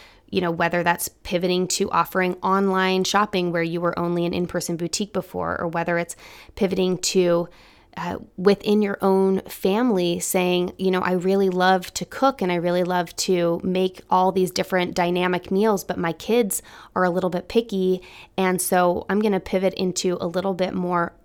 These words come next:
minimal meals where they're involved, and maybe I'm not making elaborate dinners every night, but I also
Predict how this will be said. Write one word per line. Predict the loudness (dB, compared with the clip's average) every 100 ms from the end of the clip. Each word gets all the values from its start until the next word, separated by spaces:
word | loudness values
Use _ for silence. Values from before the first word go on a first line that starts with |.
| _
minimal | 0 2 4 4 4 2
meals | 2 2 0 0 -4
where | -6 -2 -2
they're | 0 0
involved, | 0 -2 2 4 4 2
and | 0
maybe | 0 0
I'm | 0
not | 0 0
making | -2 -2
elaborate | -2 -2 -4 -2
dinners | 0 0
every | -2 -2
night, | -2 -4 -4
but | -2
I | -2 0
also | -2 0 2 2 0